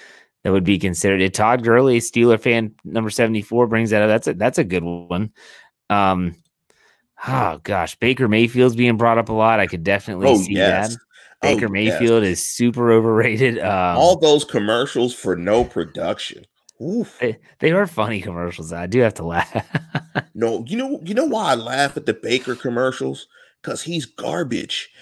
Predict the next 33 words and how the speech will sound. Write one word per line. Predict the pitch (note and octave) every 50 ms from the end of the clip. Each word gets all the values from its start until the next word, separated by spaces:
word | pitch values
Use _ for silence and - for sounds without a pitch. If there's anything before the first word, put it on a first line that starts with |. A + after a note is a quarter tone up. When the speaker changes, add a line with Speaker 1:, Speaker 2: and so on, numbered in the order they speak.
| - -
Speaker 2:
He's | - F#3+ G#3+ G#3 D#3
garbage | A#2 - - B2 C#3 D#3+ F3 F#3 F3 E3 D#3+
on | E3+ F3 E3+
the | D#3+ E3
field, | D#3+ - - D3+ D3 C#3+ C#3+ C3 -
and | B2+ A#2
I | B2+ C#3+
laugh | D3+ C#3 C#3 C#3 C#3 C#3+ C#3 C3 B2+ C3 _ -
every | C#3 C#3 C3 B2+ D3 C#3+
time | C#3+ - B2 C3+ C3+ B2 A#2
I | A2+
see | A#2 - - C#3 B2+
his | C3 C3+ C3
commercial. | - D3+ C3+ D3+ E3 D#3+ D3+ - G2+ E2+
Like, | E2+ C#2+ F#2 G2 - _
dude, | - A2 A2 A2+ A2 G2+ F2 - - - - - - _ -
his | C#3+ C3+ A#2+ - -
agent | B2 A2 G2+ G2+ - F#2+ B1 -
was | A2 - -
great. | - _ - - D2 C#2 C#2 C#2+ D#2 C#2 - _ _ _ _ _ _ _ _ _ _ _ _ _ _ _ _ - - - - -
His | - - F#3 F3 G2
agent | G#2+ A#2 A#2 A#2 A2+ G2+ F#2
was | F2+ - -
great. | - - - F#2+ F#2 F2 G2 G2 G2 G2 F2 -
Got | - G#2 G#2 G2+
him | G2 F#2+
all | G2+ A2 A#2 A#2+
these | B2 A#2 A#2+ A#2+
commercials, | - A#2 G#2 G2+ G2+ G2+ G2+ G2 - G2+ F#2+ F#2+ -
and | - F#2 E2+ D#2+
he | E2
stinks. | E2 - - - E2+ D2+ G#1+ G1+ - _ _ _ - - - _ _ _ _ _ _ _ _ _ _ _ _ _ _ _ _ _ _ _ _ _ _ -
Speaker 1:
Man, | D#3 A2+ G#2+ F#2 E2 - -